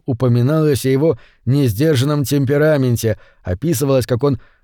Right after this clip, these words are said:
рвал те немногие дружеские связи, которые имел до войны. Хессон пребывал в глубокой депрессии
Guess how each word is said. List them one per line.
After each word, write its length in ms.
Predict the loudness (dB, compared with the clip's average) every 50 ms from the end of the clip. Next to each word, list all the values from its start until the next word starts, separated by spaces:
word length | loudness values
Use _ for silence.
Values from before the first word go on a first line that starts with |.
| _
рвал 520 | -2 0 0 2 2 2 4 4 2 2 0
те 220 | 0 0 0 0
немногие 560 | 2 2 2 2 2 2 0 0 0 0 0
дружеские 600 | 2 2 2 2 2 0 -2 -2 -2 -2 -2 -2
связи, 460 | -2 -2 -2 -2 0 0 0 -2 -2 -6 -12 _ _
которые 440 | _ -6 -2 0 0 2 2 0 0 0 -2
имел 260 | 0 0 0 0 0
до 160 | 0 0 0 0
войны. 340 | 0 -2 -4 -6 -10 -12 -16 _ _ _ _ _ _ _ _ _ -4
Хессон 440 | 0 0 0 0 0 0 0 0 2
пребывал 440 | 0 2 2 2 2 2 2 2
в 40 | 2
глубокой 440 | 2 0 2 2 0 0 0 0 0
депрессии 580 | 0 0 0 0 0 0 0 0 0 -2 -2